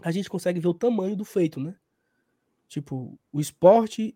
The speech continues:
teve a melhor campanha de um nordestino na fase de grupo, foi o primeiro, tá, dois mil e nove, classificou pra oitava de final,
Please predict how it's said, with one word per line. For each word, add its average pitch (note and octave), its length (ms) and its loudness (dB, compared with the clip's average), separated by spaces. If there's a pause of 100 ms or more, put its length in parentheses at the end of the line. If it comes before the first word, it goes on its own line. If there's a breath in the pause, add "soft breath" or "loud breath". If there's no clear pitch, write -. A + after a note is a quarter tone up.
(160)
teve F#3+ 280 2
a F3 60 2
melhor F3+ 200 0
campanha F#3 680 -4 (640)
de D3+ 120 -4
um - 40 0
nordestino C#3+ 460 0
na C3+ 100 -2
fase C3+ 200 -4
de D#3 60 -6
grupo, G3 200 -4
foi D#3+ 80 -4
o D3 60 -6
primeiro, F3+ 340 0
tá, F#3+ 140 -4
dois E3+ 100 -2
mil D#3+ 100 0
e D#3+ 40 -4
nove, F#3+ 260 0 (460)
classificou F3 400 0
pra F#3 120 4
oitava F3 260 2
de E3+ 100 2
final, E3+ 480 -2